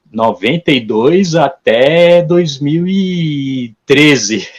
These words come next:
<laughs> Tudo bem que com, depois de dois mil e oito eu comecei a transitar entre carreira solo, né, meu, meu processo de carreira solo, ele foi um pouco paralelo a grupos, assim, né,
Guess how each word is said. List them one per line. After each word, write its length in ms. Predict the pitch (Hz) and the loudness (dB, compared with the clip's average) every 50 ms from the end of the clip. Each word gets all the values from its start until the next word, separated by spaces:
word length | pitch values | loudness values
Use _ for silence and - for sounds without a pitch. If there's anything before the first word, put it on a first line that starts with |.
| - - | -6 -4
<laughs> 840 | 180 131 - - - - - - _ - - - - - - _ _ | -4 -4 -4 -4 -4 -4 -4 -6 _ -20 -20 -20 -20 -20 -20 _ _
Tudo 160 | 139 151 160 | -8 -2 0
bem 140 | 165 175 - | 0 0 0
que 100 | - 165 | -2 -2
com, 240 | - 175 165 160 - | 0 0 0 0 0
depois 420 | 131 135 143 143 - 143 143 - 131 | -2 -2 -2 0 2 2 2 2 2
de 100 | 139 135 | 0 2
dois 220 | 135 135 127 120 | 2 2 2 2
mil 180 | 123 127 127 127 | 0 0 0 0
e 60 | 120 | 2
oito 280 | 120 123 127 131 - | 2 2 2 0 -2
eu 60 | 156 - | -4 -6
comecei 320 | 170 156 151 147 - 143 | -4 -4 -4 -4 -6 -6
a 40 | - | -8
transitar 400 | - 151 147 139 135 - - 131 | -6 -6 -6 -6 -6 -8 -8 -8
entre 140 | - - - | -8 -8 -8
carreira 320 | - 131 135 139 - 147 | -8 -6 -4 -4 -4 -4
solo, 320 | - - - 113 104 98 | -4 -4 -2 -2 -2 -2
né, 100 | 95 95 | -4 -6
meu, 160 | 98 98 101 - | -6 -8 -8 -8
meu 200 | - 104 104 101 | -6 -6 -6 -6
processo 460 | - - 104 98 - - 104 104 - 104 | -6 -6 -6 -6 -6 -6 -6 -6 -8 -10
de 80 | 107 | -8
carreira 320 | - 107 98 107 104 104 104 | -6 -6 -6 -4 -4 -4 -4
solo, 240 | - - 98 107 | -4 -4 -4 -4
ele 100 | 110 123 190 | -4 -6 -8
foi 180 | - - 123 | -8 -6 -6
um 60 | 123 120 | -6 -6
pouco 380 | - 120 113 - - 127 117 - | -8 -10 -10 -6 -6 -6 -6 -4
paralelo 520 | - 110 113 107 107 98 101 101 104 95 | -2 0 0 0 0 0 0 0 0 -2
a 60 | 98 101 | -2 -4
grupos, 440 | 104 104 104 101 - _ 98 95 92 | -4 -4 -6 -6 -6 _ -14 -14 -12
assim, 260 | 87 - - 87 - | -12 -12 -12 -12 -16
né, 100 | - | -20